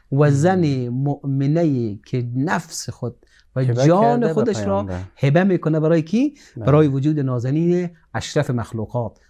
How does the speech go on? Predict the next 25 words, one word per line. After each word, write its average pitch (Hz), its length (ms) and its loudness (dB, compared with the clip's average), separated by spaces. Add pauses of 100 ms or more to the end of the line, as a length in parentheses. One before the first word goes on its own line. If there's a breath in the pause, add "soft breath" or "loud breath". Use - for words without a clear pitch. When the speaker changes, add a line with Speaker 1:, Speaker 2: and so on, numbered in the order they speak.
Speaker 1:
صلی 127 280 -2
الله 123 340 0
علیه 110 260 -4
و 110 100 -6
Speaker 2:
اللهم - 0 -
Speaker 1:
آله 143 220 -4
و 147 60 -4
Speaker 2:
صل - 160 -8
علی 135 80 -2
Speaker 1:
سلم، 208 200 2 (260 loud breath)
پیامبر 131 360 2
گرامی 127 400 0
اسلام. 185 440 0 (340 loud breath)
«ان 151 220 4
وهبت 190 640 -2
نفسها»، 123 640 -2 (260 soft breath)
اگر 131 180 2
نفس 160 300 0
خودش 175 320 -6
را 175 60 0
هبه 139 240 0
کرد 175 220 -2
برای 143 200 4
چی؟ 202 200 -2
پیغمبر. 120 640 0